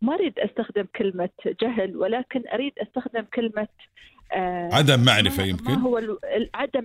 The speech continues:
Speaker 1: معرفة لل-،
Speaker 2: نعم.
Speaker 1: للوقت الحساس
Speaker 2: نعم.
Speaker 1: اللي الطفل فيه مخه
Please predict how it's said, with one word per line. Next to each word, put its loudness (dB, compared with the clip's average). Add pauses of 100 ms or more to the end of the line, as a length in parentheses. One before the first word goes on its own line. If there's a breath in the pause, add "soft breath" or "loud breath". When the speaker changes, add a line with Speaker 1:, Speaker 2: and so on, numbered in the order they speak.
Speaker 1:
معرفة -6
لل-، 4
Speaker 2:
نعم. -2
Speaker 1:
للوقت -8
الحساس -6 (240)
Speaker 2:
نعم. -4 (140)
Speaker 1:
اللي 0
الطفل -4
فيه -2 (400)
مخه -4